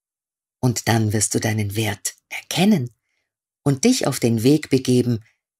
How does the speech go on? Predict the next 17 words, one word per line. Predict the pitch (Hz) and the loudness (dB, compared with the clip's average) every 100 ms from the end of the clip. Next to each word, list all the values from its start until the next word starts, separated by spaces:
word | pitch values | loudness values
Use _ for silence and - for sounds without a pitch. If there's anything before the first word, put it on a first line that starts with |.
| _ - | _ -2
dein | 151 147 123 | 0 0 0
wahres | 127 131 131 120 | 2 2 0 -2
Potenzial | - - 117 110 - 120 117 120 127 _ | -2 -4 -4 -2 -2 -2 -2 -6 -10 _
zu | - - | -4 -2
entfalten. | 143 135 - - 156 160 151 _ 104 - _ _ _ _ _ _ _ _ _ _ _ - - - - - | -4 -4 -6 -4 -4 -4 -6 _ -14 -14 _ _ _ _ _ _ _ _ _ _ _ -20 -20 -20 -8 0
Deine | 180 233 254 | 4 6 4
Affirmation | 131 - 127 123 - 143 160 160 | 2 -2 -2 -2 0 0 2 0
für | - 117 | -2 -2
heute | 127 110 123 | -2 -2 -2
ist: | - 277 - - _ _ _ _ _ _ _ _ _ _ _ _ _ _ _ _ | -2 0 -4 -6 _ _ _ _ _ _ _ _ _ _ _ _ _ _ _ _
Meine | 131 135 175 208 | 2 2 4 2
Fähigkeiten | 202 - 135 135 135 - 139 131 - 131 131 - _ _ | 0 0 0 0 -4 -6 -4 -6 -4 -4 -4 -8 _ _
tragen | - 123 117 110 120 | -6 -2 -2 -2 -4
mich | 113 123 - | -4 -6 -8
durch | - 113 - | -6 -6 -4
mein | 139 139 | -4 -2
Leben. | 131 131 127 127 120 | 0 0 0 -4 -12